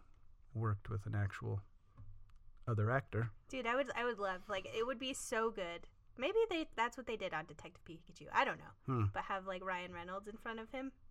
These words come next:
Speaker 2: but, like, have, like, Pikachu as that, like, that green ball, right? But, like, have Ryan Reynolds talking to you, so you have, like,
Speaker 1: <laughs> And actually, like,
Speaker 2: an
Speaker 1: his
Speaker 2: actual
Speaker 1: inflection.
Speaker 2: person, yeah.
Speaker 1: His inflection, yeah. Detective Pikachu is good.
Speaker 2: It's such a good movie.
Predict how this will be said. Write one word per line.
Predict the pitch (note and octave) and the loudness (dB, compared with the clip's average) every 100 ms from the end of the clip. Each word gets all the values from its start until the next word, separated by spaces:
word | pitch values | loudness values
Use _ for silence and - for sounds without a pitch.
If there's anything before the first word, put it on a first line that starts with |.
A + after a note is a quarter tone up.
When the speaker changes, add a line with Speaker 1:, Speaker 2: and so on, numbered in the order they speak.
| - | -10
Speaker 2:
but, | E3+ | -10
like, | F3+ E3+ | -8 -8
have, | F#3+ E3+ | -6 -6
like, | F3 F3 | -6 -12
Pikachu | F3+ E3+ - F3+ E3 | -14 -14 -10 -8 -8
as | E3 | -8
that, | D#3+ | -10
like, | F3 E3+ | -12 -14
that | F3 | -16
green | - E3 E3+ | -14 -14 -12
ball, | C#3 C#3+ D#3+ - | -12 -12 -12 -10
right? | F3+ F3+ - - - - - - - | -10 -10 -14 -20 -20 -18 -20 -20 -12
But, | F3+ | -10
like, | F3 | -10
have | E3+ F#3 | -4 -2
Ryan | F3+ F3 E3+ | 0 -2 -2
Reynolds | D#3+ F3 E3+ - | -8 -6 -8 -6
talking | E3+ D#3+ F#3+ F#3 | -8 -8 -10 -12
to | G3+ | -10
you, | G3 G#3 | -8 -6
so | F3+ | -8
you | F3 F3+ | -10 -2
have, | F#3 F3 | -2 0
like, | E3+ E3+ - - | -4 -8 -10 -14
Speaker 1:
<laughs> | - - C3 | -18 -2 6
And | C#3+ | 6
actually, | F#2+ - C3+ | 6 2 4
like, | C3 A#2+ | 4 6
Speaker 2:
an | D3 | 10
Speaker 1:
his | A3+ | 10
Speaker 2:
actual | A#3 - | 10 12
Speaker 1:
inflection. | A#3+ - A#3 D4 | 10 12 10 12
Speaker 2:
person, | C#4 C#4 | 10 10
yeah. | A#3 D4 D#4 - - - - - | 8 8 6 -4 -16 -16 -16 -6
Speaker 1:
His | B2 A2+ | -2 2
inflection, | A#2+ G#2+ A2+ - B2+ A#2+ G#2 - - - | 0 2 0 2 2 2 -2 -8 -12 -8
yeah. | G2+ - - - - - - - - - | -6 -6 -10 -8 -6 -4 -6 -8 -8 -8
Detective | F3 - | -8 -8
Pikachu | - - - - | -12 -12 -10 -10
is | |
good. | - - - - - - - - - - C4 | -10 -10 -10 -12 -14 -14 -14 -14 -14 -8 -6
Speaker 2:
It's | D#4 - | -6 -6
such | - | -10
a | - | -10
good | C#3+ | -12
movie. | D#3+ E3+ | -12 -12